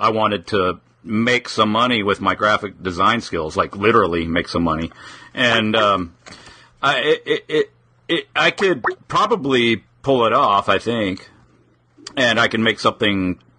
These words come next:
um, authentic looking enough to probably fool most people. And, um, but, you know, I, I, it, it, but it's, it, it's like this violation. It's like this, this thing you just don't wanna do because it's, it's this, uh,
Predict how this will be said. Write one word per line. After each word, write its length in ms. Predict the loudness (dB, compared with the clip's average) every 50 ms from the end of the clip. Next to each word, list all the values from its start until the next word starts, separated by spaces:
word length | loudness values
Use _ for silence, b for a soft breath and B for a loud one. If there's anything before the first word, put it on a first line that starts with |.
| -6 -2
um, 540 | 0 2 2 2 2 0 0 -2 -4 -6 -10 -16 -20 _ _ -6
authentic 580 | -6 -2 0 2 2 2 2 0 -2 -2 -2
looking 580 | 0 0 0 0 0 0 -2 0 -2 -2 -6 -8 b b b b b b b -4
enough 480 | -2 0 0 2 2 0 -2 -4 -8 -10
to 100 | -10 -4
probably 500 | 0 0 0 0 0 -4 -4 -4 -4 -4
fool 240 | -2 -2 -2 0 0
most 280 | 0 -2 -4 -4 -4
people. 600 | -2 -2 -2 0 0 0 0 2 2 2 0 -2 B B B B B B B B B B B B B _
And, 640 | -4 0 0 2 4 4 2 2 2 2 0 0 2
um, 580 | 2 4 4 4 4 2 2 0 -4 -8 -10 -14 _ _
but, 220 | -4 -2 0 0 2
you 60 | 2
know, 140 | 2 2 2
I, 200 | 2 2 0 -2
I, 360 | -2 -2 -6 -6 -6 -6 -6 -2
it, 220 | -2 -2 -2 -2 B B B B B B B
it, 220 | -2 -2 -2 -2 _ _ _ _ _ -14
but 240 | -6 -2 0 2 2
it's, 240 | 0 0 -4 -8 -4
it, 180 | -2 -2 -2 -2 -2
it's 200 | -4 -4 0 0
like 140 | 0 0 0
this 160 | -2 -2 -2
violation. 920 | -2 0 2 2 4 2 2 2 2 2 2 0 -2 -6 -8 -8 -6 -6 -6
It's 180 | -6 -4 -2
like 200 | 0 0 0 2
this, 420 | 2 2 2 2 -2 -6 -10 -12 -12 -12
this 340 | -8 -6 -4 -4 -4 -4 -2
thing 240 | -2 -2 0 0
you 120 | -2 -2 -2
just 220 | -4 -6 -4 -2
don't 200 | -2 -2 0 0
wanna 220 | 0 0 -2 -2 -2
do 360 | -2 0 0 2 2 0 0
because 320 | -2 -2 0 0 0 0
it's, 220 | -2 -4 -4 -4 -6
it's 220 | -8 -8 -8 -4
this, 340 | -2 0 0 0 -2 -2 0
uh, 300 | 2 4 4 4 2